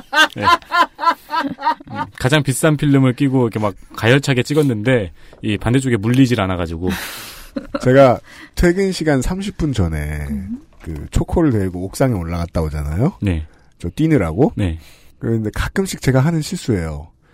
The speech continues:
Speaker 2: 이제 아내한테 이제 산책시킨다고 보고를 해야 되는데
Speaker 1: 음.
Speaker 2: 산책의 가장 중요한 이유는 그 초코의 건강입니다만 두 번째로 중요한 이유는 보고죠.
Speaker 1: 네.
Speaker 2: 그, 이렇게 폰을 들이대고 녹화를 안 누를 때가 가끔 있어요. <laughs> 그래서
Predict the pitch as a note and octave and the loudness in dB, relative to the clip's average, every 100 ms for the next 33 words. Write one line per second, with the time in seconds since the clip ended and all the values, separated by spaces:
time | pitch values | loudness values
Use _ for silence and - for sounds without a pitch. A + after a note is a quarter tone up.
0 | _ _ - F2+ F2 A2+ C#3 C#3 C3 A#2 | _ _ -14 -10 -6 -2 0 0 2 0
1 | G2+ G2+ F#2+ G2 F#2+ - E3+ - - - | 0 -4 -6 -8 -12 -8 -8 -8 -10 -4
2 | D#3+ A2+ A#2+ A2+ A#2+ G2+ G2+ D#2 D2 C#2 | 0 2 2 2 2 2 0 -2 -10 -10
3 | D2 G2 E2+ E2 - - - F3+ F#3+ G#3+ | -4 -2 -2 -4 -14 -20 -6 -4 -2 0
4 | F#3+ F3 C3 C#3+ D3+ - C3 D3+ B2 B2+ | 0 0 0 0 0 2 4 6 6 4
5 | C#3+ C#3 G#2+ F2 - G2 F#2 - - F3+ | 4 2 0 -8 -6 -6 -2 -4 2 2
6 | A2 B2 C3+ G2+ E2+ D#2+ A#2+ F2 C#2+ - | 2 2 2 2 -2 -2 -2 -4 -8 -18
7 | - - - - C3+ F#3+ F#3+ D#3+ C3+ C3 | -20 -20 -14 0 2 2 2 0 0 2
8 | A#2 A2 B2 C#3 - D3 D3 A#2 B2 - | 2 0 0 2 4 4 4 2 0 -2
9 | - F#2+ E2 D#2+ - - - _ _ _ | 0 0 0 -10 -20 -20 -20 _ _ _
10 | - C#3+ C3+ A#2 B2+ A#2+ A3 A3+ F#3+ C3+ | -4 0 0 0 -4 0 0 2 0 0
11 | C#3 A#2 C3 C4+ - _ _ _ _ C3+ | 2 2 2 0 -2 _ _ _ _ -2
12 | - F#3+ G#2+ D3 F3 D3+ C#3 G#2+ - - | 2 2 4 2 0 4 4 4 2 2
13 | - - - D3 - B2 - C3 B2+ B2 | 4 2 6 6 6 2 2 2 0 0
14 | C3+ - C3+ F3 F#3 | -2 -4 0 2 4